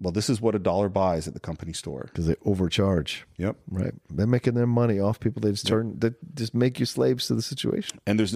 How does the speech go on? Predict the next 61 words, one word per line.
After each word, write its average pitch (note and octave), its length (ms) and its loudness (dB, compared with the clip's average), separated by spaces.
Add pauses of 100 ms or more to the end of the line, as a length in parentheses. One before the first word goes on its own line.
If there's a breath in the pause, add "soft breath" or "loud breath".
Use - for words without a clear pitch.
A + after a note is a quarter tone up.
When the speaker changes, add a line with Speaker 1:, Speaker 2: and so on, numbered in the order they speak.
Speaker 1:
and, B2 200 2
and C#3 100 4
they, C3 60 2
t-, C#3 180 -4
and B2 120 2
it's A2+ 100 -4
funny, G#2+ 160 2 (100)
again, G#2 400 0
more A2 140 2
detail G#2 300 -2
in F2+ 40 -2
the F#2+ 80 -4
book, C3 240 -2 (240 loud breath)
is G2 140 -2
that - 80 -12
the F#2 80 -6
guy A#2 200 2
in B2+ 60 0
the A2+ 60 -2
company G#2+ 320 -4
store, C3+ 260 0
'cause F#2 160 -6
we F2+ 80 -6
see E3 240 -2
Ma, A2 300 4
like, F#2 220 2
going, F2+ 180 0
"Well, E2 100 2
how B2 140 0
much A#2+ 160 -2
is F#2+ 100 -4
this? - 180 -4
Well, C2+ 120 -8
how G#2 100 -4
Speaker 2:
Yeah. A2 60 -2
Speaker 1:
much G#2+ 100 -4
is F2+ 120 -4
this?" D3+ 340 -2 (400 loud breath)
And G2+ 240 0
everything's A2+ 400 0
two - 160 0
to G#2 100 0
three G#2+ 160 -2
times A2 380 -2
what F#2+ 80 -2
it F#2+ 40 -4
would G2+ 120 -6
normally F#2+ 240 -6
cost. E3 360 -4
And E2+ 200 -2
he G#2+ 100 -2
says, G2 240 -2
"Well, F2+ 300 0 (640 soft breath)
you F#2+ 120 -2
can - 160 -2
get G#2 160 2
in A#2 120 2
your G2+ 100 2
truck F3+ 360 0
and F#2 160 -2
drive G2+ 460 0